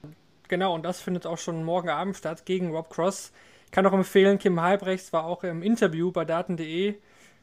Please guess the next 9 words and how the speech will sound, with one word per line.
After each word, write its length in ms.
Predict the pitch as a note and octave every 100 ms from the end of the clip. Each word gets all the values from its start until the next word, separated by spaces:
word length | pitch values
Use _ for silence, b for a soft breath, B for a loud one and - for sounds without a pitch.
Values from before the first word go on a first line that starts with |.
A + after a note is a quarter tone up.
| b
bei 100 | D3+
Kevin 300 | F#3 F3+ F3+
Barth 320 | E3+ F3+ F#3
und 100 | E3+
hatte 200 | F3 E3+
auch 160 | E3+ F3+
einiges 480 | F3+ F#3 F3 F#3
zu 80 | -
seinem, 400 | E3 F3 F3+ E3+